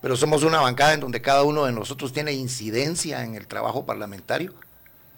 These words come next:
Eh, una opinión, una calificación, una participación nuestra en instancia de jefes de bloque o en el pleno tiene incidencia frente a posiciones de bancadas mayoritarias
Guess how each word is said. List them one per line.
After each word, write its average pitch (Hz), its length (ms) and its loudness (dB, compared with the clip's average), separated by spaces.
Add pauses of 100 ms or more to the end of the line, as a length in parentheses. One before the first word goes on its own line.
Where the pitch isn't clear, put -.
(260)
Eh, 107 720 -4
una 170 260 4
opinión, 160 840 2
una 143 240 -2
calificación, 120 760 0
una 143 240 -2
participación 123 720 -4
nuestra 139 420 -2
en 113 100 -6
instancia 120 460 -2
de 107 60 -2
jefes 123 300 -2
de 113 80 -4
bloque 139 340 0
o 117 120 0
en 101 80 -8
el 101 120 -14
pleno 143 360 -2 (320)
tiene 175 420 4
incidencia 135 920 0 (460)
frente 156 280 2
a 117 80 2
posiciones 113 440 -4
de 139 80 2
bancadas 123 420 4
mayoritarias 117 840 0